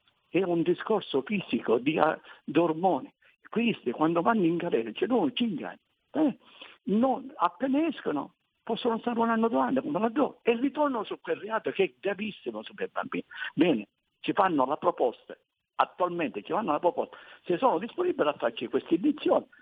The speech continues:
in modo che non sentono più niente, e sono innocui, e non rovinano i tuoi figli, i miei figli, i figli degli altri, giusto?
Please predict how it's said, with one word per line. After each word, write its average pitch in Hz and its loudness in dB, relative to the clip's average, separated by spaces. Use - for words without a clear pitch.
in 302 4
modo 214 2
che 240 -2
non 285 4
sentono 139 0
più - -4
niente, 247 0
e 359 2
sono 131 2
innocui, 120 2
e 381 0
non 254 4
rovinano 165 0
i 180 -4
tuoi - 0
figli, 185 -2
i 147 -6
miei 135 2
figli, 196 0
i 165 0
figli 147 2
degli 113 0
altri, - -12
giusto? 214 0